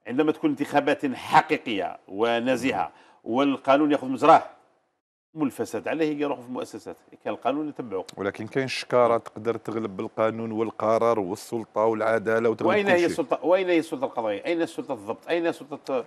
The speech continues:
Speaker 2: كانت هناك
Speaker 1: الرقابية؟
Speaker 2: سلطة قضائية وكانت هناك سلطة ضبط
Speaker 1: كانت،
Speaker 2: وكانت
Speaker 1: كانت
Speaker 2: سلطة
Speaker 1: هيكل،
Speaker 2: رقابية
Speaker 1: هي-،
Speaker 2: وكانت كل
Speaker 1: هيكل
Speaker 2: سلطة.
Speaker 1: أنت تعلم وأنا نعلم، كانت هيكل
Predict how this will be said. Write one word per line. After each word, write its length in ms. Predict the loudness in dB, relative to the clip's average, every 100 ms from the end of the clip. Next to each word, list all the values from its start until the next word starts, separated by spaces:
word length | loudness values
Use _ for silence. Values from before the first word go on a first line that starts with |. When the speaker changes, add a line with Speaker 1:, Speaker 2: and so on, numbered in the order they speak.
| 2
Speaker 2:
كانت 400 | 4 4 0 -2
هناك 160 | 0
Speaker 1:
الرقابية؟ 360 | 2 4 6 4
Speaker 2:
سلطة 160 | 2 0
قضائية 560 | 2 2 0 0 0
وكانت 520 | 0 0 -4 -6 -8
هناك 260 | -8 -8 -8
سلطة 300 | -10 -8 -8
ضبط 120 | -4
Speaker 1:
كانت، 200 | -6 -4
Speaker 2:
وكانت 340 | -6 -4 -6 -4
Speaker 1:
كانت 200 | -4 0
Speaker 2:
سلطة 100 | 0
Speaker 1:
هيكل، 220 | 2 2
Speaker 2:
رقابية 280 | 0 0 -2
Speaker 1:
هي-، 80 | 0
Speaker 2:
وكانت 360 | -2 -4 -12
كل 160 | 0 6
Speaker 1:
هيكل 300 | 6 6 4
Speaker 2:
سلطة. 140 | 2
Speaker 1:
أنت 240 | 2 2 4
تعلم 240 | 2 2
وأنا 140 | 2
نعلم، 320 | 4 2 0 -4
كانت 260 | -4 -4 0
هيكل 560 | 0 2 -2 0 0